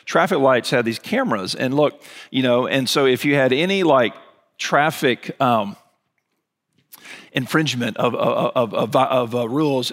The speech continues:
y-, like, they would let you know, and not in a polite way. And so outside the, uh, the driveway there at the Vivian House, there's a red light, and, and we were here getting moved in, and I didn't realize, but evidently I was, like, kind of cruising through the yellow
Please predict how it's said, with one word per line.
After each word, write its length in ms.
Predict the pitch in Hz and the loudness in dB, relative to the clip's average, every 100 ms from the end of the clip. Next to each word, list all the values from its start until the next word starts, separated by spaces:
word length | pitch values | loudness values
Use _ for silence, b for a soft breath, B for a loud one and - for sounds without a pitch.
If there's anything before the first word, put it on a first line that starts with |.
| - | -8
y-, 140 | 131 156 | -8 -2
like, 260 | 135 123 | -2 0
they 100 | 139 | 0
would 140 | 185 175 | 0 2
let 240 | 139 - | 0 -2
you 80 | 120 | -4
know, 480 | 110 127 120 104 104 | -4 -2 -2 -2 -6
and 100 | 120 | -4
not 200 | 120 143 | -2 0
in 80 | 135 | -2
a 60 | 113 | -6
polite 340 | - 98 - | -4 -4 -2
way. 320 | 135 135 123 | -4 0 0
And 80 | 107 | -2
so 120 | 117 | 0
outside 520 | 107 143 - 131 123 | 2 0 2 2 2
the, 180 | 117 110 | 0 -2
uh, 80 | 98 | -2
the 140 | 120 | -6
driveway 480 | 110 120 131 131 123 | -4 2 2 2 0
there 100 | 120 | -2
at 80 | 117 | -4
the 60 | 127 | -4
Vivian 300 | 127 131 120 | -2 0 0
House, 240 | 123 - | 0 -2
there's 120 | 110 | -6
a 60 | 104 | -2
red 180 | 123 123 | 0 2
light, 360 | 117 127 - | 2 2 0
and, 120 | 110 - B B B B B | -4 -8 B B B B B
and 220 | - 143 | -2 2
we 80 | 131 | 2
were 80 | 127 | 4
here 140 | 170 | 2
getting 200 | 147 131 | 2 0
moved 180 | 127 123 | 0 2
in, 320 | 175 175 180 | 2 4 2
and 180 | 151 131 | 2 2
I 100 | 143 | 0
didn't 160 | 214 160 | 2 2
realize, 340 | 170 175 143 | 2 2 2
but 100 | 127 | 2
evidently 420 | 151 139 165 170 117 | 2 2 2 2 2
I 160 | 131 | 2
was, 240 | 131 123 110 | 2 0 0
like, 320 | 117 104 - | 0 0 -4
kind 140 | 165 | -2
of 120 | - | -2
cruising 500 | - - 165 151 147 | -6 -4 -2 -2 -4
through 240 | 120 139 127 | -2 -2 0
the 80 | 117 | 2
yellow 640 | 123 147 127 107 107 | 2 4 4 2 -2